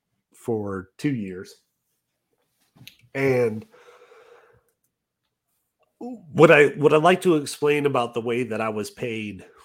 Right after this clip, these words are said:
is my, my last government contracting job,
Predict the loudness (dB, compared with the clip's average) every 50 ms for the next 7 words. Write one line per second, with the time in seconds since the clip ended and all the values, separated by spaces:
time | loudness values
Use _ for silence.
0 | _ _ _ _ _ -10 -8 -6 -6 -6 -8 -8 -10 -14 -18 -20 _ _ _ _
1 | _ _ _ _ _ _ _ _ _ _ _ _ _ _ _ -12 -8 -6 -6 -4
2 | -6 -6 -8 -8 -10 -12 -10 -8 -4 -4 -4 -4 -4 -4 -4 -2 -2 -2 -2 -2
3 | -4 -8 -8 -8 -8 -8 -8 -8 -8 -8 -8 -8 -8 -10 -8 -8 -8 -8 -8 -8
4 | -8 -10 -10 -12 -14